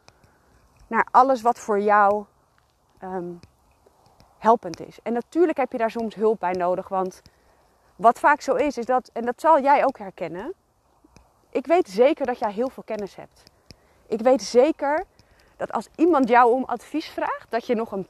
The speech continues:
prima advies zou kunnen geven. En dat iemand zelf zegt: Oh, wat helder, wat fijn. Maar het weten en het zelf toe kunnen passen, dat zijn echt twee verschillende dingen.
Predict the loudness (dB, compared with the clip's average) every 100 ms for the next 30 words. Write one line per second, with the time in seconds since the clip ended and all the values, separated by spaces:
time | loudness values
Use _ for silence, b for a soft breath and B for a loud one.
0 | _ 2 4 4 0 -4 -8 -8 -16 -18
1 | -20 _ -16 -14 -6 -6 -4 -4 -4 -4
2 | -4 -4 -6 -8 -6 -6 -4 0 2 2
3 | -2 -4 -4 -2 0 0 -4 b b b
4 | b b b b 2 2 0 _ _ -10
5 | -8 -8 2 4 4 0 -4 -4 -8 _
6 | _ _ _ _ -10 -8 -8 -6 2 2
7 | 2 -8 -10 -6 -6 -6 -8 -8 -8 -8
8 | -2 -2 -2 -6 -8 -8 -12 -10 -12 -12
9 | -16 -12 -10 -8 -10